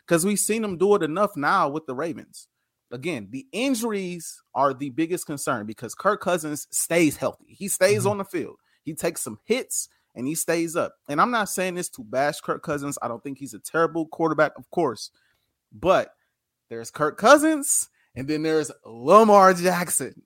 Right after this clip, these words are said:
Speaker 1: I am trying to <laughs> get Lamar Jackson if I can. I'm sorry, Kirk Cousins. That's, that, that is just me.
Speaker 2: Yeah, no, I, I agree. And I, I'm with you. I do think that, like, in the grand scheme of the game of football, I do think that Lamar Jackson,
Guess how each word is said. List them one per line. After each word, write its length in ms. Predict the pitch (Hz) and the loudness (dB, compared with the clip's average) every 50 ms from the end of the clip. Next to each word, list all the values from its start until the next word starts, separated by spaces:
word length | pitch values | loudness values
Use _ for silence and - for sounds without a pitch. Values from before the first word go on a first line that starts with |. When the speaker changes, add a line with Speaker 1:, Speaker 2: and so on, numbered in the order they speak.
| _ _ - | _ _ 2
Speaker 1:
I 200 | - 208 220 208 | 4 4 4 4
am 160 | 190 185 170 | 2 -2 -4
trying 320 | 156 143 220 196 202 208 | -4 0 2 2 2 2
to 360 | 190 139 - - - 156 180 190 | 2 0 -4 -4 0 0 0 0
<laughs> 140 | - - | 0 0
get 240 | - 208 208 220 180 | 4 4 4 4 4
Lamar 540 | 175 170 175 190 185 175 165 170 170 170 170 | 0 0 2 2 2 2 2 2 4 2 2
Jackson 600 | 156 - 139 143 147 156 151 - - 151 143 139 - - _ _ _ _ - | 0 -2 -2 -2 -2 -2 -4 -6 -10 -10 -10 -12 -18 -20 _ _ _ _ -4
if 240 | 147 165 180 - - | -2 -2 -2 0 0
I 180 | 147 151 156 151 | 0 0 0 -2
can. 340 | - - 147 143 147 143 | -4 -8 -6 -6 -4 -4
I'm 280 | 135 107 123 123 127 131 | -4 -4 -4 -6 -6 -6
sorry, 380 | - 143 135 139 143 147 147 - | -4 -2 -2 -2 -2 -2 -4 -8
Kirk 360 | - - 139 131 104 - - | -12 -10 -10 -10 -10 -10 -12
Cousins. 460 | - 104 95 - - _ - - - | -12 -12 -12 -14 -18 _ -20 -18 -10
That's, 340 | - 113 117 117 113 - - - _ _ _ _ _ _ _ - | -6 -6 -6 -6 -8 -10 -18 -20 _ _ _ _ _ _ _ -8
that, 260 | - 123 123 123 110 | -6 -6 -6 -6 -6
that 160 | 123 127 131 | -6 -8 -6
is 160 | 131 127 117 - | -8 -10 -14 -14
just 300 | - 117 110 - - 98 | -12 -12 -12 -12 -12 -16
me. 180 | - _ _ _ _ _ _ _ _ _ _ _ _ | -18 _ _ _ _ _ _ _ _ _ _ _ _
Speaker 2:
Yeah, 280 | - 156 156 143 131 | -6 -4 -2 -2 -2
no, 180 | 123 127 135 139 | -4 -4 -2 0
I, 200 | 151 185 214 180 - - | 0 0 -2 -4 -4 -2
I 160 | 143 151 175 190 | -2 0 0 0
agree. 640 | 202 196 165 135 147 147 147 143 131 113 117 113 _ _ _ - | 0 -2 -4 -4 -6 -4 -4 -6 -6 -6 -8 -10 _ _ _ -10
And 240 | - 151 139 135 127 | -8 -6 -4 -4 -4
I, 200 | 117 143 151 - | -2 -2 -4 -2
I'm 240 | - 160 185 196 185 | -2 -2 -2 0 0
with 240 | 190 190 170 - - | -2 -2 -2 -4 -4
you. 100 | 139 127 | -2 -2
I 140 | 117 147 165 | 0 0 0
do 180 | 143 185 196 | -2 -2 -4
think 340 | 190 - - 190 180 175 - | -4 -4 -4 -4 -4 -2 -2
that, 280 | 165 147 143 - - 127 | -2 -2 -2 -4 -6 -8
like, 160 | 147 131 - | -6 -4 -4
in 80 | 147 | -4
the 80 | 139 135 | -4 -4
grand 420 | 110 113 143 156 170 185 196 202 | -6 -4 -4 -2 -2 -2 -4 -4
scheme 400 | 196 - - - 185 185 180 175 | -6 -6 -6 -6 -4 -2 -2 -2
of 80 | 165 139 | -2 -4
the 80 | 123 147 | -4 -4
game 220 | 131 151 156 151 | -4 -4 -4 -4
of 80 | 139 - | -4 -4
football, 480 | - 151 135 - 135 127 120 123 113 - | -6 -6 -4 -2 -4 -2 -2 -4 -4 -4
I 100 | 127 139 | -4 -4
do 240 | 139 113 120 156 156 | -4 -4 -4 -4 -4
think 300 | 151 - - 165 151 139 | -4 -4 -6 -6 -6 -4
that 160 | - 147 127 | -4 -4 -4
Lamar 260 | 131 131 131 131 135 127 | -4 -4 -2 -2 -2 -2
Jackson, 580 | 110 131 127 123 120 - - - 117 113 104 | -4 -4 -4 -4 -6 -8 -8 -10 -10 -10 -10